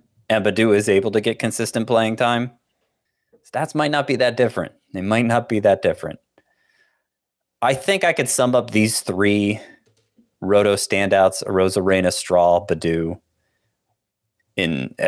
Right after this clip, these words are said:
as simply as they're all being elevate-, all being elevated in Roto leagues for their base stealing ability. Straw being the most extreme example since he provides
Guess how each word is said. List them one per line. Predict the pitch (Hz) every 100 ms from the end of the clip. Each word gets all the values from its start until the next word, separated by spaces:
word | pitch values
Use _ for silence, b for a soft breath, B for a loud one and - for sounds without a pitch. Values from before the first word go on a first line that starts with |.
| -
as | 117 -
simply | - 143 143 127 127 101
as | 104 98 98 98 - - _ _ _ _ _ _ _ _ -
they're | 107 113
all | 110 104
being | 110 104
elevate-, | 95 92 87 90 82 _ _ - - - 127
all | 120
being | 113 120 113
elevated | 104 104 95 95 92 87
in | 80 95
Roto | 90 92 87
leagues | 82 85 80 82 - - _
for | - 104 95
their | 87 90 82 82 - _ _ _ _ _ _ _
base | 110 95 -
stealing | 117 95 87
ability. | 87 87 78 78 80 - _ _ _ _ _ _
Straw | - - 131 127
being | 117 120 113
the | 107
most | 104 101 -
extreme | - - 104 107
example | 120 120 120 131 123
since | 101 92
he | 92
provides | 90 92 85 85